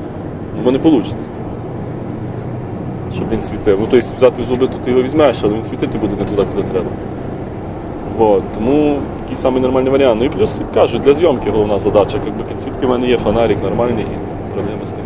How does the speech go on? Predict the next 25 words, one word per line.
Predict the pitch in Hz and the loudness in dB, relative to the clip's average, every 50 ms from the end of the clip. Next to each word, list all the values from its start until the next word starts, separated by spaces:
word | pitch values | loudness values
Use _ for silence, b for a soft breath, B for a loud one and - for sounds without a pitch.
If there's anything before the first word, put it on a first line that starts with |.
| - 87 | -8 -6
нема. | 98 92 92 - B B B B B - - | -6 -8 -8 -8 B B B B B -6 -4
Ну, | 127 | 2
правда, | 123 156 151 151 151 143 - - - - - - - - - - - - | 4 6 6 8 8 6 6 2 -4 -8 -8 -10 -8 -8 -8 -8 0 0
теж | 139 123 123 120 - | 2 2 2 0 0
хочу | 127 - - | 0 -2 -2
сказати, | - - - 117 131 131 - - - - | -4 -4 2 4 4 4 4 2 -2 -2
хто | 120 | -2
буде | 107 - 117 101 110 | -2 -2 0 0 0
їхати, | 113 135 147 - 120 90 107 | 0 0 2 2 2 2 2
там | 104 - 110 107 104 101 98 - - - - - - - - - - - - - - - - - - - - - - - - - | 2 2 2 0 0 -2 -6 -6 -8 -8 -8 -8 -8 -8 -8 -8 -8 -8 -8 -8 -8 -8 -8 -10 -8 -8 -8 -8 -8 -6 -2 0
фонарик | 117 120 135 135 135 127 - - - - - - - - - - | 2 4 4 4 4 2 0 -4 -6 -8 -8 -8 -8 -6 0 2
треба | 123 117 123 | 4 4 4
в | 113 - | 4 6
дорогу | 127 127 131 127 117 120 | 6 6 6 4 4 6
брати | 127 131 123 127 - | 6 6 6 4 -2
такий, | - 104 104 135 131 123 | -8 -6 -2 0 2 4
як | 120 110 104 | 4 4 6
береться | 113 120 123 123 - - - 123 120 117 113 113 113 113 113 110 110 104 104 104 - - - - - - - - 110 | 6 6 6 6 4 2 4 6 8 8 8 8 8 6 6 6 4 4 2 0 -2 -6 -10 -10 -12 -10 -8 -8 -6
на | 104 | -6
ночовку, | 107 110 - - 139 135 131 120 107 104 - | -6 -8 0 4 6 6 6 6 4 -2 -2
тобто | 104 104 104 - | 0 0 0 -2
такий, | - 104 104 120 117 | -4 -6 -4 -2 -2
який | 110 - - 113 104 | -2 -2 -2 -4 -4
світить | - - 117 123 113 - - 90 - - - - - - - - - | -4 -2 -2 -2 4 6 6 6 6 2 -2 -6 -8 -8 -8 -6 0
недалеко, | 104 113 123 127 123 147 139 139 139 135 143 139 - 160 165 | 4 4 4 6 6 6 6 8 8 6 6 4 4 4 2